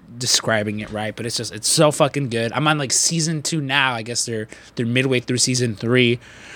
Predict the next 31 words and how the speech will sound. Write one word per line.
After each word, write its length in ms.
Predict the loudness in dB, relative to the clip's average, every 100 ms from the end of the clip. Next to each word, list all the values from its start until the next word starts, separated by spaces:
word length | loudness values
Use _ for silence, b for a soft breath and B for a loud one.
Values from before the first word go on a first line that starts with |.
| B -2
Um, 440 | 0 0 -4 -10 -18 -20 -20 _ _ _ _ _ _ -20
but 100 | -16
fuck, 320 | -8 -6 -4
yeah, 140 | -4 -2
like, 100 | 0
I 60 | 2
have 220 | 2 2
an 80 | 0
Apple 200 | -2 -2
T 140 | -2
V 120 | -2
subscription. 580 | -2 -2 0 0 0 -4
It 80 | -4
came 200 | 0 0
free 280 | 0 4 4
with 140 | 4
my 140 | -2 -2
P 160 | -2
S 120 | -2 0
five, 240 | -2 -2
and 80 | -2
I 100 | -2
just, 140 | -4
I 60 | -2
hadn't 420 | 0 2 2 2
started 260 | 2 2 2
to 60 |
watch 360 | 2 2 2 0
anything, 380 | -2 -4 -6 -4
but, 120 | -2
like, 280 | -2 -2